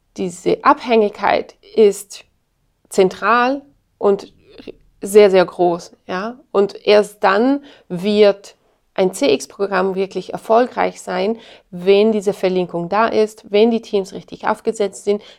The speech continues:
wenn man den Fokus darauf legt, dieses Wissen in die Organisation zu tragen. Und dann werdet ihr auch als Team skalieren. Das so als kleiner Tipp schon mal für das Jahr zwanzig vierundzwanzig. Ich hoffe, dieser Rückblick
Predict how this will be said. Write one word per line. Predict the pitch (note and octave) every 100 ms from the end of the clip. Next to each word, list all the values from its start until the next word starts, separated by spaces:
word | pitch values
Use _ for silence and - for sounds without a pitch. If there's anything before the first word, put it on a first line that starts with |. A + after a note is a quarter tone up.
| -
wenn | G#3+
man | A3+ A3+
den | G#3+
Fokus | G3 F#3 F#3+ -
darauf | F#3 F#3 -
legt, | F#3+ F3+ F3 _ _ _
dieses | A#3 A3 A3 G3
Wissen | G3 - G3
in | - G3
die | F#3+
Organisation | F#3 F#3 F#3 F3 F3+ - F#3 F3
zu | F#3
tragen. | - E3+ E3 D#3+ -
Und | - E3+ -
dann | F3 C#4+ E4 - _
werdet | - G#3+ G3+ -
ihr | G3+ F#3+
auch | F#3 -
als | F#3 -
Team | - F3 F3
skalieren. | - E3+ F3 - C3+ _ _ _
Das | G3+ A#3 -
so | C#4 B3+ - _
als | F3+ -
kleiner | A3 G#3+ F#3+
Tipp | - B3+
schon | - A3+ A3
mal | G#3 G#3 G#3+ - -
für | - A3+
das | G#3 G#3
Jahr | F3+ E3+
zwanzig | - - A3 -
vierundzwanzig. | B3+ C#4 C4+ C4 C4+ D#4 D#4 - - - _ -
Ich | G3+
hoffe, | A#3 A#3 B3 A#3 - -
dieser | G3 G#3 G3+ G3 F#3+ F#3+
Rückblick | D4+ - - B3+ C4 C4 _